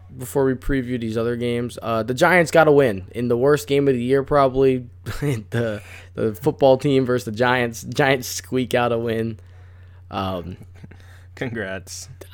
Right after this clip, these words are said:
Speaker 1: if anybody actually watched that game, I'm sorry, 'cause it stunk.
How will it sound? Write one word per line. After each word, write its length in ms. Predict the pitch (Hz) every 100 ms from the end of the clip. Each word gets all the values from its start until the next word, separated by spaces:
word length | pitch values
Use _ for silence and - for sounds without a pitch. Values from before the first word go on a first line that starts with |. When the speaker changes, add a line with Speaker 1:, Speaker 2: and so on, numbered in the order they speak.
| -
Speaker 1:
if 160 | 135 135
anybody 600 | 120 147 156 151 151 143
actually 440 | 117 123 - 135 120
watched 400 | 104 104 117 -
that 200 | 131 127
game, 300 | 131 135 131
I'm 100 | 95
sorry, 560 | - 101 107 123 127 - - - - - - - - - - -
'cause 120 | -
it 180 | 95 -
stunk. 500 | - - 107 117